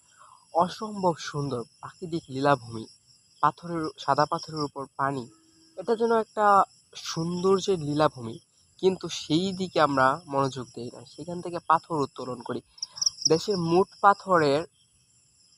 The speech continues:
চৌরানব্বই ভাগ আসে আমদানির উপর, মানে আমদানি নির্ভর। সে মাত্র ছয় ভাগ পাথর হচ্ছে নিজের দেশ থেকে উত্তোলন করা হয়,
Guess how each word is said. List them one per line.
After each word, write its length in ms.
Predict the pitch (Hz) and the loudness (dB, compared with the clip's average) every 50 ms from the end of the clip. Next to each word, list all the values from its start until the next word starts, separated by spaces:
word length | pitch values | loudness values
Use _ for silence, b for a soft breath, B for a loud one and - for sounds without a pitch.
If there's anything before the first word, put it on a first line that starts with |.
| _ - | _ 0
চৌরানব্বই 720 | - 196 196 202 208 220 226 226 226 226 214 190 220 226 214 | 4 6 8 8 8 6 4 4 2 2 2 2 0 0 0
ভাগ 220 | 170 139 131 131 - | 4 4 4 4 2
আসে 400 | 131 131 131 - - 165 196 220 - _ - | -4 -8 -8 -8 -8 -8 -8 -8 -10 _ -14
আমদানির 520 | - 147 170 180 180 190 190 190 190 185 - - | -12 -10 -8 -6 -2 -2 0 2 0 0 -2 -6
উপর, 260 | - 147 117 127 123 | -12 -6 -4 -2 -2
মানে 320 | 120 127 131 135 135 139 147 123 _ _ _ - | 0 -2 -2 -2 -2 -4 -6 -8 _ _ _ -8
আমদানি 400 | - 160 175 185 190 202 196 196 | -6 -4 -2 2 2 2 4 4
নির্ভর। 360 | 185 175 160 135 113 113 - - _ b b b b b b b b | 4 4 4 2 2 -2 -6 -8 _ b b b b b b b b
সে 120 | - 190 - | -6 -6 -2
মাত্র 380 | - 170 185 202 - - - 254 - - | 2 4 4 4 4 2 -4 -4 -4 -4
ছয় 280 | - - 202 196 202 | -6 0 4 4 4
ভাগ 180 | 190 185 165 156 _ | 6 4 2 2 _
পাথর 220 | - 160 - - 170 | -2 -6 -6 -6 -12
হচ্ছে 300 | 160 165 165 - - 185 | -12 -12 -12 -10 -6 -2
নিজের 280 | 170 160 151 160 165 156 - | 0 0 2 4 4 4 4
দেশ 200 | 147 131 - - | 2 0 -2 -4
থেকে 160 | _ - 135 | _ -8 -6
উত্তোলন 340 | 127 131 - - 131 127 127 | -6 -6 -6 -4 -6 -4 -4
করা 140 | 123 - 120 | -6 -6 -8
হয়, 100 | 120 | -10